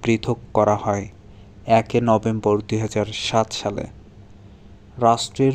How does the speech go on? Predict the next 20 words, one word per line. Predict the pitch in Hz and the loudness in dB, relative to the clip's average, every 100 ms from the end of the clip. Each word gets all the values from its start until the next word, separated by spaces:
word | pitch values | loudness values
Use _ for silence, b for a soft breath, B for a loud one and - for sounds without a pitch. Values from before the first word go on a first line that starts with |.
| 135 | 0
পক্ষে | 110 107 - - 113 98 107 - - | 0 0 -4 -2 -2 -2 -12 -20 -4
আইনের | 117 113 113 117 117 | 0 0 0 0 -2
জটিলতা | 113 107 113 113 110 113 | -2 -4 -2 -2 0 -2
প্রশ্নে | - 107 107 - 104 120 - B B B B 117 | -2 -4 -4 -6 -6 -6 -8 B B B B 0
মতামত | 113 113 113 117 123 120 | 2 4 2 2 0 -2
প্রকাশ | - 110 110 110 | 0 2 0 -2
করেন | - 110 104 120 151 - - - | -2 -2 0 -2 -8 -18 -20 -10
অ্যাটর্নি | - 113 - 117 117 117 107 | 2 2 4 2 2 0 0
জেনারেল। | - 101 - - 127 - - - - - - - - - - - | -2 -2 -4 -6 -10 -18 -20 -20 -20 -20 -20 -20 -20 -20 -20 -20
সংবিধান | - - 127 120 127 131 135 135 143 131 | -10 0 0 0 0 0 0 -2 -2 -4
প্রণয়নের | 113 113 110 110 110 107 - | 2 4 4 0 -2 -4 -4
কমিটি | 110 110 107 107 117 - - - 117 | -4 -2 -4 -6 -8 -12 -20 -12 -4
গঠন | 110 107 - 127 | 0 0 -2 -10
করা | 123 117 113 | -4 -2 -2
হয়েছিল | 113 107 104 - 113 110 113 151 - - - - - - - | 0 -2 -2 -4 -4 -4 -6 -8 -12 -20 -20 -20 -20 -20 -4
এগারোই | 113 107 113 113 117 107 | 2 2 4 4 4 2
এপ্রিল | 104 - 107 98 104 - - - | -2 -2 -2 -2 -10 -18 -18 -6
উনিশশো | 113 113 - 110 | -4 -4 -2 -2
বাহাত্তর | 107 110 - 110 | 0 -2 -2 -4
সাল। | - - - | -4 -6 -6